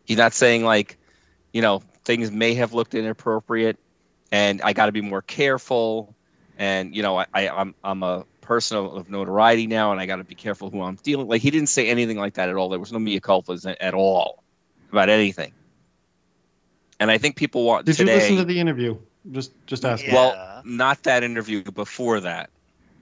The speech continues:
Speaker 3: Yeah,
Speaker 1: I
Speaker 3: 'cause
Speaker 1: didn't
Speaker 3: I
Speaker 1: listen
Speaker 3: feel like
Speaker 1: to
Speaker 3: there
Speaker 1: this
Speaker 3: was a
Speaker 1: current
Speaker 3: lot
Speaker 1: interview.
Speaker 3: of that during the interview,
Speaker 1: So,
Speaker 3: even
Speaker 1: so
Speaker 3: though it was
Speaker 1: during this
Speaker 3: kinda
Speaker 1: last
Speaker 3: weird,
Speaker 1: interview, he,
Speaker 3: but
Speaker 1: but, I mean, this is
Speaker 3: the
Speaker 1: after
Speaker 2: He,
Speaker 1: he
Speaker 2: he
Speaker 1: wrestled on the show, right?
Speaker 2: he didn't, he didn't
Speaker 3: No,
Speaker 2: s-, no, no,
Speaker 3: no,
Speaker 2: no, no.
Speaker 3: this was
Speaker 2: No, this
Speaker 3: from
Speaker 2: was a month
Speaker 1: Before?
Speaker 2: ago.
Speaker 3: ago.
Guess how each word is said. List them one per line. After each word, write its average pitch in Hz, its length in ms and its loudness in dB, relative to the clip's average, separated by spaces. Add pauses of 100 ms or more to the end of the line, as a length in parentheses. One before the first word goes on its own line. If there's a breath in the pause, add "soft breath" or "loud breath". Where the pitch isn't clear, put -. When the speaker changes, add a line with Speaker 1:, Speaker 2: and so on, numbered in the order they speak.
(800)
Speaker 3:
Yeah, - 100 -4
Speaker 1:
I 104 40 0
Speaker 3:
'cause 113 60 0
Speaker 1:
didn't 120 120 2
Speaker 3:
I 156 40 2
Speaker 1:
listen - 140 -2
Speaker 3:
feel 165 80 0
like 139 100 2
Speaker 1:
to 107 40 -6
Speaker 3:
there 135 100 2
Speaker 1:
this 131 120 -4
Speaker 3:
was - 0 -
a 123 40 0
Speaker 1:
current 113 160 2
Speaker 3:
lot 117 240 4
Speaker 1:
interview. 117 60 2
Speaker 3:
of 113 60 0
that 107 220 -2
during 104 280 -14
the 104 180 -6
interview, 98 300 -10
Speaker 1:
So, 123 100 0
Speaker 3:
even 147 160 -4
Speaker 1:
so 123 100 -2
Speaker 3:
though 120 60 2
it - 40 0
was 113 60 -8
Speaker 1:
during 123 180 0
this 117 100 0
Speaker 3:
kinda 110 140 -2
Speaker 1:
last 113 80 -2
Speaker 3:
weird, 113 80 -8
Speaker 1:
interview, 117 260 -4
he, 117 120 -2
Speaker 3:
but - 140 -16 (540)
Speaker 1:
but, 131 100 2
I 127 40 2
mean, 127 120 0
this 139 160 -2
is 120 120 -8
Speaker 3:
the 117 160 -6
Speaker 1:
after 185 400 2
Speaker 2:
He, 226 140 4
Speaker 1:
he 226 40 8
Speaker 2:
he 220 60 4
Speaker 1:
wrestled 107 260 -4
on 104 120 -4
the 98 60 -8
show, 120 300 0
right? 98 320 -6
Speaker 2:
he 190 180 2
didn't, 226 300 4
he 156 140 0
didn't 214 160 4
Speaker 3:
No, 175 180 2
Speaker 2:
s-, - 60 -4
no, 185 60 4
no, 185 140 4
Speaker 3:
no, 185 60 2
Speaker 2:
no, 185 80 4
no. 170 120 2
Speaker 3:
this 131 120 -4
was 151 240 -12
Speaker 2:
No, 156 180 0
this 151 120 2
Speaker 3:
from 185 100 2
Speaker 2:
was 147 80 2
a 147 40 0
month 147 120 0
Speaker 1:
Before? 123 140 2
Speaker 2:
ago. 117 100 -2
Speaker 3:
ago. 156 280 -12